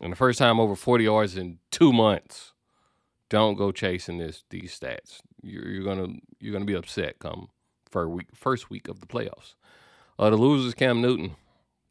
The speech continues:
I can't believe the Panthers were a three-point favorite. I thought Cam would be fine as long as C M C was there. But since his departure, his play has gone down like it's a well in the boat.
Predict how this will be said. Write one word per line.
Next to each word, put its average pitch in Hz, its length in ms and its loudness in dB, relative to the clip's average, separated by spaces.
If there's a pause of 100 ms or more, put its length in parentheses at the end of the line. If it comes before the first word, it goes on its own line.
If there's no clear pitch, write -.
(760)
I 107 120 -4
can't 165 200 0
believe 113 280 0
the 90 80 -12
Panthers 104 400 -4
were 90 180 -4
a 80 40 -8
three-point 90 480 -6
favorite. 82 420 -8 (880)
I 101 80 -10
thought 143 260 2
Cam 104 320 -4
would 92 100 -4
be 95 80 -8
fine 90 400 -4
as 87 140 -10
long 85 180 -6
as 80 80 -12
C 92 160 -8
M 82 120 -8
C - 160 -10
was 85 180 -10
there. 78 360 -10 (440)
But 92 120 -14
since 131 200 -2
his 123 160 -4
departure, 92 640 -4 (760)
his 117 160 -8
play 127 220 0
has 101 140 -4
gone 92 280 -2
down 87 300 -2
like 78 260 -8
it's 85 160 -14
a 82 40 -10
well 80 260 -8
in 76 80 -8
the 73 60 -12
boat. - 380 -16